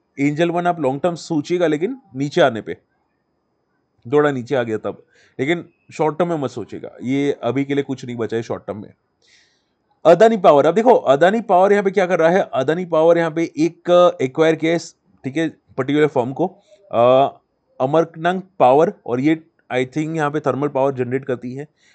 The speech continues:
और अगर ये थर्मल पावर जनरेट करी है तो इनका जो पोर्टफोलियो होगा अदानी पावर का,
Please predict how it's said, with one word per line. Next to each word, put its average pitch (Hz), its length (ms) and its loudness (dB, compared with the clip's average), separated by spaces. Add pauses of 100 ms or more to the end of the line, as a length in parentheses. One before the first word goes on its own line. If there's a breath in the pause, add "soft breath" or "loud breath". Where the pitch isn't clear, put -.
(120)
और 131 200 2
अगर 135 280 0
ये 160 80 2
थर्मल 143 340 -4
पावर 131 280 0
जनरेट 131 300 -2
करी 135 180 -2
है 143 60 -2
तो 139 120 -4
इनका 131 200 -4
जो 147 360 -2 (260)
पोर्टफोलियो 151 400 0
होगा 139 160 0
अदानी 123 320 -2
पावर 110 240 -6
का, 92 100 -10